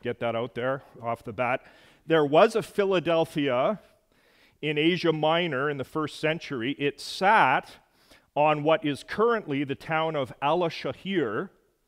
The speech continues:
in Turkey. Jesus is addressing his church in that Philadelphia.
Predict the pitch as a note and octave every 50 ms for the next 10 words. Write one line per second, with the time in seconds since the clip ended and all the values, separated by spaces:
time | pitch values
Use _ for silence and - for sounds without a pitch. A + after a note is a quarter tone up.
0 | _ _ _ _ _ _ _ _ _ _ C3+ C#3+ C#3 B2 - - - F3+ F#3+ F#3
1 | - - B2+ A2+ C3 F#3+ - _ _ _ _ _ _ _ _ _ _ _ _ _
2 | _ _ _ _ - _ - G#2 A2 D#3+ G3 A#3 G#3+ A#3+ A#3 G3+ - G3 E3+ F#3+
3 | D#3 C#3+ D3+ D3+ D3 - - E3 D3 C#3+ C#3+ C#3+ D#3 C#3 - - - - D3 C3+
4 | C3+ - - - - C3 C3+ C3 B2 A2+ G2+ G#2 G#2+ D3 D3+ C#3+ D3 - - -
5 | - - - - - C3 A2+ G#2+ G#2 G2 F#2 F2+ F2+ - - F#2 -